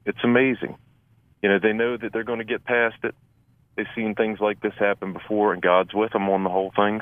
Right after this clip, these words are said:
So, you know, it's not bad. But having some help to come in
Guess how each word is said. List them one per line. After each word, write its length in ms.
So, 200
you 60
know, 100
it's 120
not 220
bad. 260
But 120
having 360
some 80
help 260
to 60
come 240
in 320